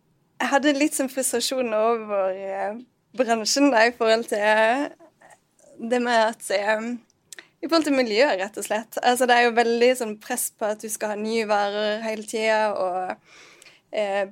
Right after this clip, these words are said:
butikker vil ha det tidligere og tidligere, og, eh, jeg fikk, jeg begynte rett og slett med å lage sesongløse kolleksjoner. For, for meg har det alltid vært viktig å lage noe som er tidløst, som folk,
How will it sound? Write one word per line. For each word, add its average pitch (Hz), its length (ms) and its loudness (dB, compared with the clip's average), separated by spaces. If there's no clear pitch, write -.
butikker - 480 -8
vil 208 160 -2
ha 208 120 -4
det 202 100 -12
tidligere 226 500 -4
og 214 60 -8
tidligere, 214 920 -6
og, 202 500 -6
eh, 226 320 0
jeg - 80 -12
fikk, - 240 -12
jeg 247 180 -2
begynte 247 360 -4
rett 220 180 -4
og 220 60 -10
slett - 260 -10
med 208 320 0
å 202 500 -2
lage 240 360 2
sesongløse 214 840 -4
kolleksjoner. - 640 -8
For, 226 80 -16
for 240 160 -8
meg 226 220 4
har 226 40 4
det 208 120 2
alltid 214 200 -10
vært 220 160 -10
viktig 214 320 -8
å 208 80 -6
lage 202 360 -4
noe 196 140 -8
som 190 140 -10
er 196 120 -12
tidløst, 208 680 -8
som 196 140 -10
folk, - 380 -12